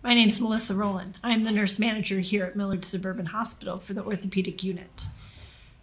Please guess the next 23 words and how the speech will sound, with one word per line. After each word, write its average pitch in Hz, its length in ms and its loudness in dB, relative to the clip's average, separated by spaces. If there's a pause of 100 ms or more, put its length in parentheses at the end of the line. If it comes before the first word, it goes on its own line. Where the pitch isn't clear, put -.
We 247 200 8
do 233 260 6
lots 208 320 4
of 208 100 0
replacements 196 640 0
here 175 340 -4
every 185 220 -2
year. 170 400 -6 (320)
We 202 160 6
do 185 220 6
hip, 190 340 2 (720)
jo-, 208 240 -2
knee, 233 540 6 (100)
and 208 220 0
shoulder 220 260 2
replacements. 190 880 -2 (1120)
We 226 160 8
work 240 320 6
with 247 160 0
physicians 233 560 4
in 208 140 2
the 214 80 0
community 214 600 0